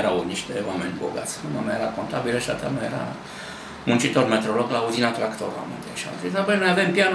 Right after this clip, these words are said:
în casă." Zice: "Nu avem bani de vioară." <laughs> "Dacă vrei, cânti la pian." "La pian nu vreau." <laughs> Și n-am mai făcut, uh, uh, niciun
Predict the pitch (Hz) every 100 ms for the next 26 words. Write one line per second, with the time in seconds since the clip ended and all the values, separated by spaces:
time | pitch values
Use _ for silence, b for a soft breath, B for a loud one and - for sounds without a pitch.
0 | 165 - 180 - 131 110 110 131 - 185
1 | 170 151 139 131 120 127 107 - - 196
2 | 185 - - 165 160 139 131 165 156 151
3 | 147 147 - - - - - 120 110 113
4 | - - - 101 - - - - 254 247
5 | 269 - 214 - - 262 - - 135 139
6 | 117 110 101 - - - 98 92 - -
7 | - - - - - - 110 127 127